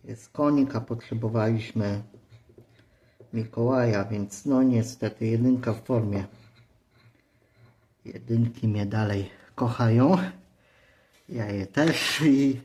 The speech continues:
nie no, nie kocham jedynek. A teraz dziesiątka, super mega pensja. Szukamy oczywiście liczb, no i napisu dwa razy super me-, mega pensja, o ile jeszcze raz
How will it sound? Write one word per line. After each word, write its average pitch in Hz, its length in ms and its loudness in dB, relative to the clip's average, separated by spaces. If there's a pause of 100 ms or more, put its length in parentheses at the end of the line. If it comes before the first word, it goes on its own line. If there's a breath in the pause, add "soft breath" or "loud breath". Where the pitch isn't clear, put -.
(120)
nie 113 460 0
no, 113 120 -10 (720 soft breath)
nie 113 140 -2
kocham 104 420 -4
jedynek. 110 480 -6
A 151 80 -2
teraz 127 420 -2
dziesiątka, 117 800 -2 (400)
super 120 420 -6
mega 113 280 -4
pensja. 127 720 0 (640 soft breath)
Szukamy 131 440 0
oczywiście 113 640 -2
liczb, 151 360 -2 (160)
no 135 240 2
i 131 120 4
napisu 120 520 -2
dwa 117 280 -2
razy 117 300 0
super 113 360 -4
me-, 113 180 0 (160)
mega 113 320 0
pensja, 123 640 -2
o - 80 -6
ile 110 300 -2
jeszcze 117 340 -6
raz 139 320 -2